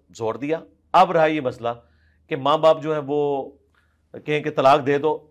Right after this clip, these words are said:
तो इस्लाम के मिजाज में तो कहीं नहीं बैठता ये। इस्लाम तो कह रहा है आखिरी वक्त तक आपने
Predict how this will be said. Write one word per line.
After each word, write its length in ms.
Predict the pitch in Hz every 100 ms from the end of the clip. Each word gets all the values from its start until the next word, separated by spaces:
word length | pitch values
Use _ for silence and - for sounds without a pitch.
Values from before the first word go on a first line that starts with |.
| _ _
तो 120 | - -
इस्लाम 380 | 127 123 120 135
के 100 | 165
मिजाज 360 | 143 135 147
में 100 | 151
तो 80 | 156
कहीं 160 | 131 147
नहीं 100 | 175
बैठता 320 | 147 131 139
ये। 240 | 131 127 - _ _
इस्लाम 340 | - - 127 135
तो 100 | 151
कह 120 | 143
रहा 140 | 143
है 60 | -
आखिरी 200 | - 139
वक्त 220 | 120 -
तक 160 | 143 -
आपने 380 | 120 120 123 131